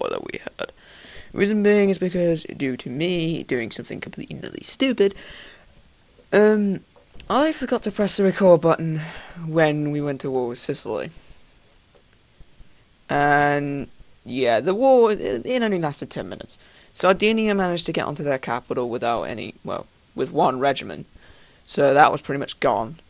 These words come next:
Um, it was just me holding some, trying to battle. The main battle was here, which resulted in a stalemate while I was busy taking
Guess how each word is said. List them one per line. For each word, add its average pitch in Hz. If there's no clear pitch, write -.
Um, 135
it 139
was 135
just 151
me 147
holding 131
some, -
trying 135
to 123
battle. 120
The 160
main 185
battle 143
was 131
here, 107
which -
resulted 127
in 147
a 139
stalemate 135
while 139
I 139
was 135
busy 135
taking 131